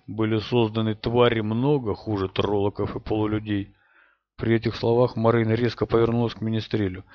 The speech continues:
Даже темнота не смогла скрыть пронзительность её взгляда. Прежде чем кто-то ещё успел задать Менестрелю вопрос, Лан принял решение.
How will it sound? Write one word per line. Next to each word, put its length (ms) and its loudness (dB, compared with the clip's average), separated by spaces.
Даже 260 6
темнота 640 4
не 160 -2
смогла 440 4
скрыть 400 0
пронзительность 760 0
её 140 2
взгляда. 500 0
Прежде 300 2
чем 220 -2
кто-то 320 2
ещё 340 4
успел 380 2
задать 340 2
Менестрелю 520 2
вопрос, 460 4
Лан 360 4
принял 360 2
решение. 560 -2